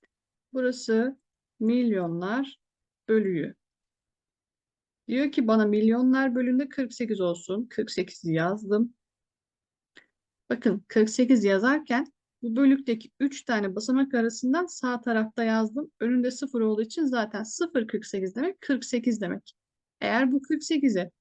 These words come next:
gelir de şu şekilde yazarsanız, size az önce söylemek istediğim, buraya yazarsanız boş kalan yerlere sıfır yazacağınızdan dolayı ve bu şekilde bu sayı dört yüz seksen olacağı için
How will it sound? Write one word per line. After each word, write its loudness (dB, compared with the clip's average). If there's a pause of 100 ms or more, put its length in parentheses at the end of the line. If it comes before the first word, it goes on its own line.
(340)
gelir 2
de 0
şu -12
şekilde 2
yazarsanız, -2
size -4
az 0
önce 2
söylemek -2
istediğim, -4 (400)
buraya 2
yazarsanız 0 (380)
boş -2
kalan 2
yerlere 2
sıfır -4
yazacağınızdan -2
dolayı 0 (380)
ve -2
bu -2
şekilde 0
bu -4
sayı 0
dört 0
yüz -2
seksen -2
olacağı 0
için -8